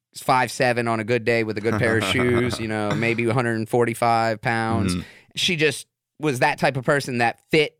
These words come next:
Speaker 1: my personality at the
Speaker 2: Mm-hmm.
Speaker 1: time. We were both trying to just hang out and have a good time.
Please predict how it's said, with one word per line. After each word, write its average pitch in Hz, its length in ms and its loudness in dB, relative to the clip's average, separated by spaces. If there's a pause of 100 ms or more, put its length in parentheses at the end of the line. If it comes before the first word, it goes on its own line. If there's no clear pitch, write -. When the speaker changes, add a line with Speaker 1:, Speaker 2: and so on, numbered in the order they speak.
Speaker 1:
my 123 260 0
personality 113 800 -2
at 98 120 0
the 95 80 -6
Speaker 2:
Mm-hmm. 98 120 -2
Speaker 1:
time. 87 240 -2
We 98 100 -2
were 98 120 -2
both 135 380 0
trying 123 360 0
to 113 80 -4
just 104 180 -6
hang 127 280 2
out 113 240 0
and 107 100 -8
have 120 200 2
a 120 40 -6
good 117 200 -4
time. 107 460 0